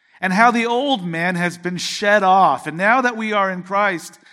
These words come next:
the new man has been put on.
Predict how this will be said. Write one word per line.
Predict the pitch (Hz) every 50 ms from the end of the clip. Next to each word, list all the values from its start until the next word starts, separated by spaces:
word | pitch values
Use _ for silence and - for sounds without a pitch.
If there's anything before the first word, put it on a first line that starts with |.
| _ _ _
the | 170 175
new | 175 185 196 233 262 277 277
man | 247 196 175 165 165 170 175 175
has | 170 156 170 175 180 170 175
been | - - 160 165 170 170 165 160 - _ _ _ _ _
put | - - 143 135 143
on. | 139 139 135 127 117 107 101